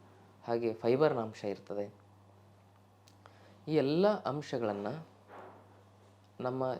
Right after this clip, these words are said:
ಶರೀರಕ್ಕೆ ಯೋಗ್ಯವಾಗುವ ಪ್ರಮಾಣದಲ್ಲಿ ನಾವು ಸೇವನೆ ಮಾಡಬೇಕು. ಅವುಗಳನ್ನ ಸರಿಸಮವಾಗಿ ನಮ್ಮ ಶರೀರದಲ್ಲಿ ಬ್ಯಾಲೆನ್ಸ್ ಮಾಡ್ತಕ್ಕಂಥ ಶಕ್ತಿಯನ್ನ ಸರಿಯಾಗಿ ನಾವು ತಿಳ್ಕೊಬೇಕು.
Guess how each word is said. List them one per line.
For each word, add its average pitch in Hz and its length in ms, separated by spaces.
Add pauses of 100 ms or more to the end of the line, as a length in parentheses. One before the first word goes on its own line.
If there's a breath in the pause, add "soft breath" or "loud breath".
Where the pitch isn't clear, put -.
(140)
ಶರೀರಕ್ಕೆ 135 640 (1120)
ಯೋಗ್ಯವಾಗುವ 135 1080 (280)
ಪ್ರಮಾಣದಲ್ಲಿ 127 680 (100)
ನಾವು 107 180
ಸೇವನೆ 104 300
ಮಾಡಬೇಕು. 101 360 (920 loud breath)
ಅವುಗಳನ್ನ 143 460 (520)
ಸರಿಸಮವಾಗಿ 139 840
ನಮ್ಮ 127 220
ಶರೀರದಲ್ಲಿ 120 640 (600 loud breath)
ಬ್ಯಾಲೆನ್ಸ್ 147 480
ಮಾಡ್ತಕ್ಕಂಥ 123 640 (480)
ಶಕ್ತಿಯನ್ನ 123 460 (120)
ಸರಿಯಾಗಿ 117 400
ನಾವು 107 140
ತಿಳ್ಕೊಬೇಕು. 135 560